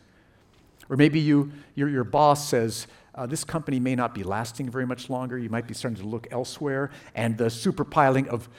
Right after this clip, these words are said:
or no, the, not the super piling, the other piling of your job starts to shake. "Well, that really isn't secure." And you're reminded, "That's right, jobs aren't gonna last forever.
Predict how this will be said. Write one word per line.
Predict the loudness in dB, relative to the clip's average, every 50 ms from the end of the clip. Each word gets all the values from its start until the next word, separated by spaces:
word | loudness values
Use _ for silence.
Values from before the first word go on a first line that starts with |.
| -20 -12 -6
or | -2
no, | 0 0 0
the, | 0 0
not | -2 -2 -4
the | -4
super | -10 -6 -6 -6 -4
piling, | -2 -2 -2 -2 -2 -4 -6 -10 -16 -8 2
the | 10 12 12
other | 12 12 10
piling | 10 10 10 12 12 10 10 8 6 2 0 -4 -14 -18 -20 -16 -8 -6
of | -4 -2
your | -2 -2
job | 2 6 6 6 6
starts | 6 4 0 0 0 -2
to | -8 -8
shake. | -4 2 4 6 4 4 2 -2 -14 -16 -10 -4
"Well, | 0
that | 2 2 2
really | 4 4 4
isn't | 2 2 0 -4 -4
secure." | -6 -8 -8 -4 -2 -2
And | 0 2
you're | 2
reminded, | 4 4 6 6 6 4 4 2
"That's | 0 -2 0 0
right, | -2 0
jobs | 2 2 4 4 4 4 2
aren't | -2 -2
gonna | -2 -2 -2
last | -2 -2 -4 -6 -8
forever. | -12 -8 -6 -6 -6 -4 -4 -6